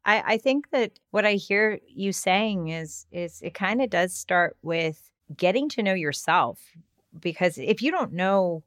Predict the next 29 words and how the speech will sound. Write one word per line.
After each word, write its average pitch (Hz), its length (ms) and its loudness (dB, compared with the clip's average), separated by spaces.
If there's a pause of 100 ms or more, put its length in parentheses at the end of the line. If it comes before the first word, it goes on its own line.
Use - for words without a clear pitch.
(400)
"Who 240 300 2
am 185 100 4
I? 165 440 2 (240)
What 196 100 2
do 202 160 4
I 185 180 6
like? 143 400 2 (140)
What 185 320 4
fills 196 400 2
me 180 180 -2
up? 139 280 0
What 170 260 0 (360)
makes 175 360 -4
me 175 120 -4
feel 180 220 0
like 151 180 0
I'm 143 240 -4
living 135 460 -4
and 135 260 -8
thriving?" 131 480 -4 (460)
you're 202 240 0
not 294 180 0
gonna 269 220 0
know 196 420 0 (520)
how - 260 4
to 196 100 2
find 170 460 0
that - 160 -4
match, - 640 -8